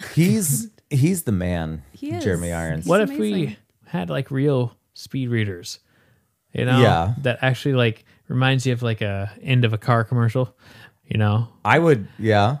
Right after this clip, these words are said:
Speaker 3: Oh,
Speaker 1: Oh, the
Speaker 3: member,
Speaker 1: Micro
Speaker 3: yeah.
Speaker 1: Machines guy.
Speaker 3: Or something like, yeah, me-, member F D I C, <laughs> you know?
Speaker 1: Yeah.
Speaker 3: That'd be hilarious to see if that actually worked. <laughs> I don't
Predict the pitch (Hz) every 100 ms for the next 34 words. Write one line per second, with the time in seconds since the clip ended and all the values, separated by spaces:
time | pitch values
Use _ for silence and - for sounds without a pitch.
0 | - 127 123 120 131 139 254 233 - -
1 | 127 165 202 - 151 123 92 117 87 71
2 | 120 110 123 131 127 175 226 139 170 147
3 | 123 180 208 156 - 123 123 123 147 208
4 | 208 147 147 165 143 208 185 - 117 185
5 | 220 - - 127 - - 185 156 143 135
6 | 131 117 - 113 - 117 107 107 104 101
7 | 107 107 107 - 117